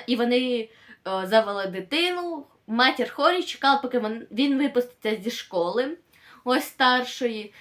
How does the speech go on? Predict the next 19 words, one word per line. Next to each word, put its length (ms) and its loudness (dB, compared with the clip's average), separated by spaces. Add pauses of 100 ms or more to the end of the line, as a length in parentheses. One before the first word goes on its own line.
(160)
Звичайно, 560 4
їм 380 2
в 80 -10
старшій 420 2
школі 400 6
вже 360 4
вісімнадцять 680 -2
років, 260 -2
вони 180 -6
можуть 280 -4
все 520 0
робити, 280 -4 (300)
але 140 4
треба 280 2
довчитися. 840 -4 (460)
Ось, 320 -8
і 60 -8
як 280 2
виходить? 560 -6